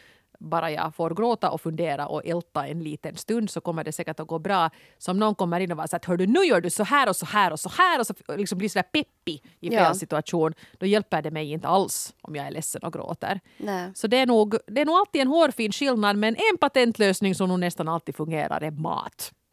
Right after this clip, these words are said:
Speaker 2: Just det, ja.
Speaker 1: <laughs> Det brukar vi ju också ibland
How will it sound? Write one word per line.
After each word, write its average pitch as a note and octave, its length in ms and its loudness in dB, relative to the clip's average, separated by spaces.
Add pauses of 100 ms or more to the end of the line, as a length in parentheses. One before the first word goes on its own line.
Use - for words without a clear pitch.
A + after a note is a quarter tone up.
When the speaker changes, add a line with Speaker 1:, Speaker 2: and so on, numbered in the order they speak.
(340)
Speaker 2:
Just F#4+ 260 -4
det, A#3 180 4 (280)
ja. G#3 300 4
Speaker 1:
<laughs> - 80 -20
Det E4+ 120 -2
brukar E4+ 280 2
vi B3+ 80 -2
ju A3+ 160 4
också G3 220 0
ibland D#3+ 380 0